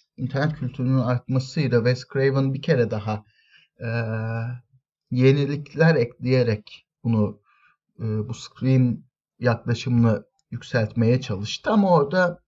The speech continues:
bilmiyorum yani insanlar genelde geriye dönüp baktığında Scream dördü seviyor ama serinin en zayıf halkası olarak ben Scream dördü görüyorum.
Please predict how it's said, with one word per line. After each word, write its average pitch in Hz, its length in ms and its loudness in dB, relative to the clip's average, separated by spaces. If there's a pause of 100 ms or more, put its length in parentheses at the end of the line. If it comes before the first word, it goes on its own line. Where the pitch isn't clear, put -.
bilmiyorum 104 540 0
yani 107 400 -4 (440)
insanlar 147 440 -2
genelde 147 340 0
geriye 135 340 0
dönüp 135 240 -2
baktığında 131 400 -2
Scream 135 460 -6
dördü 131 260 2
seviyor 175 440 -2
ama 156 380 0
serinin 147 520 -2
en 151 160 0
zayıf 135 360 -2
halkası 117 480 -6
olarak 156 280 -2
ben 131 100 2
Scream 120 420 -2
dördü 113 260 0
görüyorum. - 360 -8